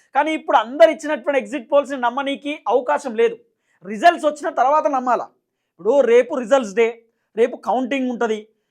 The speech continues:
So రేపు బీఆర్ఎస్ గెలవ-, గెలవచ్చు చెప్పలేం కదా. ఇప్పుడు బీఆర్ఎస్ కాంగ్రెస్ గెలవకపోవచ్చు, బీజేపీ గెలవచ్చు చెప్పలేం కదా. మనం ఎట్లా చెప్తాం?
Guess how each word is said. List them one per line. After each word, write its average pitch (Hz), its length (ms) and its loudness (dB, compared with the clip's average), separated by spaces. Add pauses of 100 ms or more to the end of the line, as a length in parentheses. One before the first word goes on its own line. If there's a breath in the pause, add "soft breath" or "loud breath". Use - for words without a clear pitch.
(160)
So 247 120 4
రేపు 262 200 6
బీఆర్ఎస్ 285 420 2
గెలవ-, 262 580 0
గెలవచ్చు 285 360 4
చెప్పలేం 294 300 2
కదా. 202 180 0 (480)
ఇప్పుడు - 160 -14
బీఆర్ఎస్ 294 640 6 (460)
కాంగ్రెస్ 269 360 0
గెలవకపోవచ్చు, 262 500 2
బీజేపీ 311 440 2
గెలవచ్చు 240 320 -2
చెప్పలేం 277 360 0
కదా. 247 120 -2
మనం 233 180 -4
ఎట్లా 254 180 0
చెప్తాం? 277 360 -2